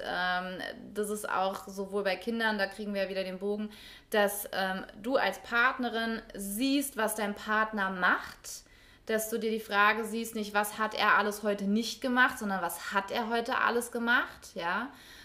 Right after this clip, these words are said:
Und auch als Partner zur Partnerin zu sehen, „Hey, was hat sie denn heute alles gemacht?“ Weil ja, es ist, wie es dir auch ging, ähm, er ist morgens aus dem Haus,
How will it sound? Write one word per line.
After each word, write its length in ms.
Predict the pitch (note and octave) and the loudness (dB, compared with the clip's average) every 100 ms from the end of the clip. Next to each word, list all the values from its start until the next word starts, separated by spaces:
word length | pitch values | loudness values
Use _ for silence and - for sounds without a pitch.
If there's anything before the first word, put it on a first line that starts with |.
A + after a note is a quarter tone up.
| - - | -18 -4
Und 380 | G#3+ A3 A3 - | 0 0 0 4
auch 380 | G#3 G#3 G#3+ - | 6 6 2 -2
als 260 | G3 G3 - | -2 -2 -4
Partner 580 | G3+ G3+ A3 A#3+ A3 G#3+ | 2 4 4 2 -2 -4
zur 200 | G#3 G3 | -8 -4
Partnerin 580 | G#3 A#3 B3+ A3+ A3 | 2 4 2 -2 -4
zu 100 | G#3+ | -6
sehen, 280 | G#3 G#3 G#3 - - | -4 -2 -4 -8 -8
„Hey, 240 | - A#3+ | 0 2
was 240 | A3+ A3 A#3+ | 2 -2 -4
hat 120 | A#3 | -4
sie 80 | A3+ | -4
denn 140 | G#3 | -2
heute 300 | G#3 G#3 A3 | 0 0 0
alles 260 | F#3+ G3 - | 0 0 -2
gemacht?“ 340 | G#3 G#3+ B3+ - | -2 0 0 -2
Weil 180 | F#3 | -2
ja, 200 | F#3+ G3+ | 0 0
es 100 | G#3+ | -2
ist, 440 | - A3+ - - - - - _ _ _ - _ | -2 -4 -4 -10 -16 -20 -20 _ _ _ -20 _
wie 140 | G3 A3 | -6 -4
es 100 | - | 0
dir 200 | A#3 - | 2 4
auch 220 | G#3+ - | 4 4
ging, 340 | C4 B3+ B3+ - | 2 2 2 0
ähm, 400 | G#3+ G#3+ G#3+ G#3+ - | 0 2 2 0 0
er 200 | G#3 G#3+ | 2 2
ist 120 | G#3+ | 0
morgens 300 | G#3 G#3+ A3 | 0 0 0
aus 200 | - G#3 | -2 -2
dem 200 | G#3+ G3 | -4 0
Haus, 420 | G#3 G#3+ C4+ C#4 | 2 2 0 -2